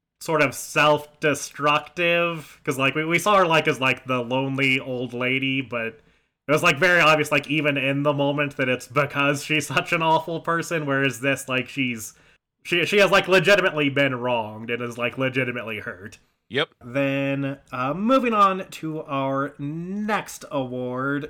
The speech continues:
Speaker 1: who did you, or, uh, what moment, rather, did you give your Cloris Leachman Award? Which is usually the award for best acting, but when Cloris Leachman is in the episode, she automatically gets the Cloris Leachman Award, so instead, it is our favorite Cloris Leachman moment.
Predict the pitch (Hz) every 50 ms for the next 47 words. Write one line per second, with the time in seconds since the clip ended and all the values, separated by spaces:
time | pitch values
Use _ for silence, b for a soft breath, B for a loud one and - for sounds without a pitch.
0 | - 139 - - - 214 240 254 254 220 247 202 214 220 214 180 - - 135 131
1 | 123 117 117 113 113 117 - - 143 214 233 220 160 151 190 226 233 214 160 127
2 | 117 - 127 117 113 113 113 117 123 131 151 143 147 143 135 160 160 156 147 143
3 | 135 156 - 143 127 131 139 139 131 - - 208 240 254 247 240 - - - 175
4 | 180 175 156 - - 117 104 101 92 92 90 87 90 107 135 165 - 233 - 127
5 | 285 277 202 233 220 185 180 170 160 143 139 139 135 135 - - 135 127 123 151
6 | 160 151 - - 208 240 254 247 - 269 269 262 262 254 - - _ - 262 269
7 | 269 262 - - - _ _ _ _ - 175 160 160 - 185 196 190 185 175 -
8 | 185 170 170 165 - 175 160 160 151 147 151 151 151 156 170 175 - 180 - -
9 | 185 175 175 165 151 - 247 247 247 247 226 214 220 220 202 165 - 135 127 123
10 | 123 113 - - 117 - 131 120 113 110 110 - 110 107 101 - 123 117 117 123
11 | 139 147 156 151 - 208 214 214 208 - - 214 208 202 196 196 160 - - -
12 | 156 160 147 165 160 151 156 - 156 156 151 143 156 147 151 - - - - 131
13 | 139 143 135 135 127 - - 120 117 117 113 - - 120 117 113 107 104 101 101
14 | 110 113 113 104 98 95 90 92 95 101